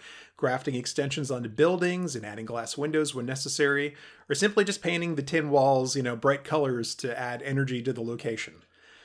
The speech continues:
So, uh, so Chris Carradine really liked this concept and thought, "Hey, let's do that in Florida. That'd be a great thing to pattern this after." But then the question is, how do you reclaim an industrial area,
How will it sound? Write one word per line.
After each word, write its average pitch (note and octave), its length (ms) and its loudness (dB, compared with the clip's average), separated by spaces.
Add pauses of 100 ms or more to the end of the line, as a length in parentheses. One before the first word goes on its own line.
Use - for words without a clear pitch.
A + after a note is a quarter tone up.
(180)
So, B2+ 540 2 (140)
uh, B2+ 340 0
so C#3 240 -2
Chris - 440 0 (120)
Carradine D#3 380 4
really F3 320 6
liked D#3+ 400 4
this C#3 160 -2
concept - 640 -10 (680)
and - 80 -6
thought, C#3+ 200 0
"Hey, G#3+ 120 10
let's E3 280 4
do E3+ 140 0
that D#3+ 360 2 (340)
in C#3 120 -4
Florida. C3+ 360 6
That'd B2+ 200 -2
be C3+ 100 4
a C3 40 0 (100)
great C#3+ 180 4
thing C#3+ 220 0
to C3 80 0
pattern C3 340 -2
this B2 160 -4
after." B2+ 340 -2
But C3 140 -8
then C3+ 280 -4 (320)
the - 80 -16
question G3 360 2
is, C3+ 160 -2
how C#3+ 180 0
do D3+ 60 0
you D#3+ 80 2
reclaim D3+ 420 0
an C#3 80 -2
industrial B2+ 600 0
area, B2 260 -6